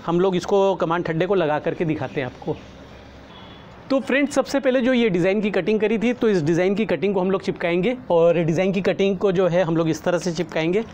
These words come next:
आप देखिए, इस तरह से इसको चिपकाया जाएगा। तो इसको चिपकाने के लिए कि-, क्या करना पड़ता है Friends, मैं आपको वो भी बता देता हूँ। इसको चिपकाने के लिए है हमको पानी की ज़रूरत पड़ती है। जी हाँ friends, पानी से चिपकता है ये, है ना अद्भुत चीज़।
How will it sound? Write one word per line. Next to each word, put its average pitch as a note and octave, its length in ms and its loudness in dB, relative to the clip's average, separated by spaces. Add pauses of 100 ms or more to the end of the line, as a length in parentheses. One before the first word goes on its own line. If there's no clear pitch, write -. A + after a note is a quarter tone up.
(320)
आप C#3+ 100 -4
देखिए, E3+ 400 -2 (420)
इस F3+ 140 -4
तरह F3+ 140 2
से F3+ 120 0
इसको F#3 180 -2
चिपकाया F#3 400 0
जाएगा। G#3+ 280 4
तो G#3+ 120 -2
इसको G#3 180 0
चिपकाने G#3+ 380 -2
के A#3 100 0
लिए A#3+ 160 2
कि-, A3+ 220 -2 (120)
क्या G#3+ 140 2
करना G#3+ 260 0
पड़ता G#3 300 0
है A3 180 2 (460)
Friends, F3+ 260 0
मैं F#3 80 2
आपको F3 220 0
वो E3+ 120 4
भी A3 80 2
बता G3+ 240 2
देता G3+ 200 -2
हूँ। G#3 60 2
इसको F#3+ 180 -2
चिपकाने E3+ 460 -2
के G#3 160 0
लिए E3 280 2
है G#3 140 0 (380)
हमको E3+ 280 2
पानी B3 340 2
की B3 100 2
ज़रूरत G#3+ 320 2
पड़ती G3 380 0
है। F#3 120 4
जी G#3 200 2
हाँ G3+ 180 2
friends, G3+ 460 0
पानी A#3 280 0
से A3+ 120 0
चिपकता G3 500 0
है E3 160 2
ये, D#3 280 2 (280)
है F#3+ 120 2
ना C4 140 2
अद्भुत G#3+ 300 0
चीज़। B3 300 0